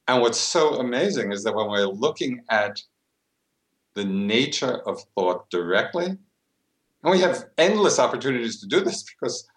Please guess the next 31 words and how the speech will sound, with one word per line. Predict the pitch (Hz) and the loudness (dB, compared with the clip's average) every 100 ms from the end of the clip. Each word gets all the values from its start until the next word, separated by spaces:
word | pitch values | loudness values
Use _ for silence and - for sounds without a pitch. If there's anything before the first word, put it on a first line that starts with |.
| _ 139 139 _ | _ -20 -20 _
you | - 143 | -16 -8
know, | 104 87 | -6 -6
thoughts | - - 139 - | -6 -4 -4 -2
are | 92 87 85 _ _ _ _ - | -2 -4 -10 _ _ _ _ -4
going | 110 107 | -2 -2
through | 104 98 | 0 0
our | 90 | 2
minds | 98 95 95 - - | 0 -2 -4 -6 0
thousands | 127 139 135 107 82 | 2 4 2 -2 -6
and | 92 90 | -8 -4
thousands | 107 104 101 90 | -2 -2 -4 -12
of | - | -10
times | 98 87 85 | -10 -10 -8
a | |
day. | 104 143 - _ _ _ _ _ _ _ _ _ _ - | -8 -8 -12 _ _ _ _ _ _ _ _ _ _ 0
We | 123 | 0
see, | 127 - 156 165 | 2 0 2 2
when | 139 120 | 4 4
we're | |
looking | 120 151 151 | 4 2 2
at | 127 | 0
it | 117 | 0
directly, | 131 165 165 139 | 0 0 -2 0
we | 123 | 0
see | - 139 139 | -2 -6 -6
that | 123 117 117 _ _ _ _ _ _ _ _ _ _ - | -2 -2 -4 _ _ _ _ _ _ _ _ _ _ -2
a | 117 | -2
thought | 120 - 170 185 110 107 - | -2 -2 2 4 4 0 0
as | 113 110 | 0 0
a | |
phenomenon | 107 117 107 127 160 131 80 78 | -2 -4 0 2 2 -2 -6 -12